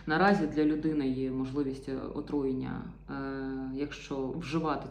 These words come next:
цю воду просто, або, наприклад, щось мити в такій воді, а потім нести до рота.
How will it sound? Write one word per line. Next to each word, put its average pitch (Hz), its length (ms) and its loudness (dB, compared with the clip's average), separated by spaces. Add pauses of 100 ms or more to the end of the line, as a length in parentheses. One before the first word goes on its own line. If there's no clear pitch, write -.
(100)
цю 127 60 -10
воду 127 400 -6 (280)
просто, 135 460 -4 (460)
або, 135 220 0
наприклад, 131 380 -2
щось - 260 -6
мити 151 280 0
в 147 60 -6
такій 139 280 -4
воді, 127 300 -2
а 131 60 0
потім 131 320 -4
нести 131 300 -2
до 139 120 -4
рота. 131 320 -6